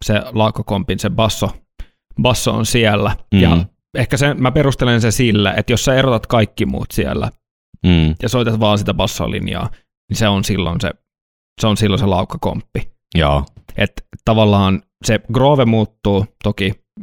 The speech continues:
Speaker 1: mi-, et jos sinne otetaan just puolikkaalla temmolla rummut ja näin, mutta siellä on edelleen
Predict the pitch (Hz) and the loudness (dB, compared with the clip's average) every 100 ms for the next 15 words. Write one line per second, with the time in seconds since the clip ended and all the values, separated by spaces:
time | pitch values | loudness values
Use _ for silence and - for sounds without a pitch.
0 | - 131 113 - - - - - 113 101 | -10 -6 -6 -8 -8 -8 -8 -8 -6 -2
1 | 110 101 98 - 95 98 95 - _ _ | 0 0 -2 -2 0 0 -2 -6 _ _
2 | - - 120 113 107 107 98 104 101 101 | -20 -2 2 2 2 0 0 2 2 2
3 | 104 101 98 110 107 101 104 - - - | 0 0 0 0 0 0 -2 -6 -4 -2
4 | 113 107 117 104 110 113 110 101 95 90 | 0 0 2 2 2 2 2 2 2 0